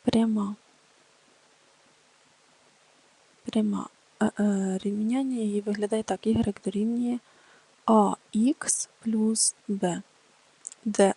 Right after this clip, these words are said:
А і Б теж константи.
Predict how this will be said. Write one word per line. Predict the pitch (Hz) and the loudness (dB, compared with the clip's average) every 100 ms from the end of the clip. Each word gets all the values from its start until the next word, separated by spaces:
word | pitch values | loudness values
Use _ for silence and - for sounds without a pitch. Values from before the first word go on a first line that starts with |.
| _ | _
А | 220 220 196 208 - | 0 2 2 -4 -6
і | 202 190 | -4 0
Б | 196 269 370 _ - _ _ _ | 4 4 2 _ -20 _ _ _
теж | 240 254 - | 2 2 0
константи. | - 220 - - 190 190 - | -2 -2 -2 -6 -6 -6 -12